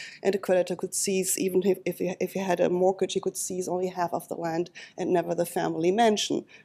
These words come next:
That's how you basically keep the family wealth protected against creditors. And that was in England, you know, throughout the industrialization until the very end of the, of the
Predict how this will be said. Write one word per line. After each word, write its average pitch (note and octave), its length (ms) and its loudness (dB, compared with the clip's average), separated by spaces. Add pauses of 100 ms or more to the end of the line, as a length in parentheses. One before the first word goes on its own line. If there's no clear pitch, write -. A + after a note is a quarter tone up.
That's F3+ 240 2
how F3 180 0
you E3+ 140 -4 (340)
basically F3+ 340 -2
keep - 300 -6
the F#3+ 80 0
family F3 400 0
wealth E3+ 320 2
protected - 540 -4 (280)
against - 440 -2
creditors. F3+ 520 0
And F#3+ 140 2
that F#3 220 2
was F#3 200 0
in F#3+ 80 2
England, F3+ 420 0
you - 100 0
know, F3 80 0
throughout G#3+ 500 6
the F3+ 140 2
industrialization F3 800 0
until E3+ 260 -2
the F3 80 -4
very F3+ 260 0
end F3 220 0 (480)
of - 240 0
the, F3 300 4
of F3 220 -2
the F3+ 220 2